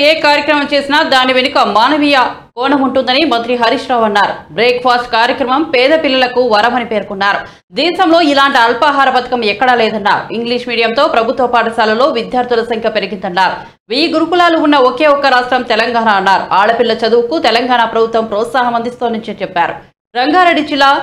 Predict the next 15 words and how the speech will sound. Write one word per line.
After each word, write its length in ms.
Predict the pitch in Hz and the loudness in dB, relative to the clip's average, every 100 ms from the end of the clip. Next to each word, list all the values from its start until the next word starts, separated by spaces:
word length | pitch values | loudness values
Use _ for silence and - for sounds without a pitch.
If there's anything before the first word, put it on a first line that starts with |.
| - | 0
రావియాల 500 | 208 247 285 285 262 247 | 2 2 2 2 2 2
జెడ్పీ 240 | 233 240 269 262 | 2 0 0 0
ఉన్నత 200 | 247 240 202 | 0 -2 0
పాఠశాలలో 560 | 214 226 233 233 226 294 302 | 0 0 0 0 2 0 0
సీఎం 240 | 254 247 | -2 0
బ్రేక్ఫాస్ట్ 380 | 233 226 240 233 - | 0 -2 -2 -4 -6
పథకాన్ని 380 | 226 240 233 285 | -6 -4 -2 -2
మంత్రి 180 | 220 226 214 | -2 -4 -4
సబితా 260 | 214 208 240 | -4 -2 -2
ఇంద్రారెడ్డితో 500 | 214 226 220 214 220 208 | 0 -2 -2 -4 -4 -4
కలిసి 220 | 208 254 254 | -4 -4 -2
మంత్రి 220 | 208 190 208 | -4 -4 -4
హరీష్ 240 | 202 226 - | 0 0 0
రావు 140 | 202 180 | -2 0
ప్రారంభించారు. 600 | 156 151 151 - 151 | -2 -2 -6 -4 -4